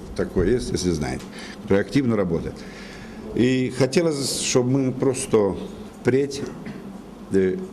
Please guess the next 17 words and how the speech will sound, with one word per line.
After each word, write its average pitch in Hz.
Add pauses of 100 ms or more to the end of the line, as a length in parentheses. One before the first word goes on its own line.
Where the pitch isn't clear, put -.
очень 131
каждый 107
на 98
своём, 113
потому 98
что 107
мы 131
здесь, 123
я 95
знаю, 123
что -
мы 107
все 104
сведомые, 78 (100)
мы 95 (220)
здесь 87
сидящие, -